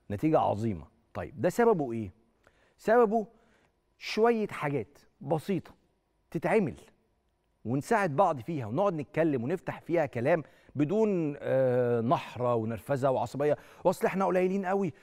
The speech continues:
أصل إحنا ما عندناش كواليتي، أصل إحنا ما عندناش لاعبين". بالراحة، بالراحة. إحنا عندنا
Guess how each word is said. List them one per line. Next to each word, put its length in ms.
أصل 220
إحنا 180
ما 80
عندناش 400
كواليتي، 480
أصل 180
إحنا 140
ما 80
عندناش 340
لاعبين". 420
بالراحة، 400
بالراحة. 360
إحنا 200
عندنا 480